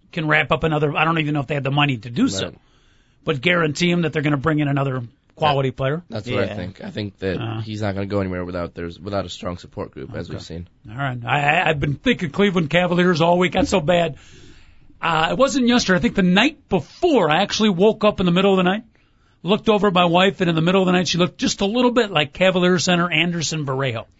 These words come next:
Speaker 2: <laughs>
Speaker 1: That's the kind of dreams I've been having, and it's, uh, very, very disconcerting. Apparently. David Olson, do we have the big dog on the line?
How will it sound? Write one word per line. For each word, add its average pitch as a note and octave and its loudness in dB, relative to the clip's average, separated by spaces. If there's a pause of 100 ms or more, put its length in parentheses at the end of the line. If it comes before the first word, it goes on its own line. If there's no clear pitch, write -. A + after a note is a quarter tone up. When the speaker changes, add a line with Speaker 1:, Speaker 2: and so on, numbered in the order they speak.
(120)
Speaker 2:
<laughs> B2+ -8 (600)
Speaker 1:
That's F3+ 0
the G#3 0
kind G3 2
of F3 0
dreams F3 2
I've E3+ 2
been - 0
having, D3+ 2
and C#3 -2
it's, B2+ -4
uh, C#3 2
very, C3+ 0
very B2+ -4
disconcerting. C3+ -4
Apparently. D#4+ -2
David C4+ 2
Olson, C#4+ 4
do C4+ 6
we C#4 4
have C4+ 2
the A#3+ 2
big C#4 0
dog C#4+ 4
on C4+ 4
the B3+ 6
line? D4 2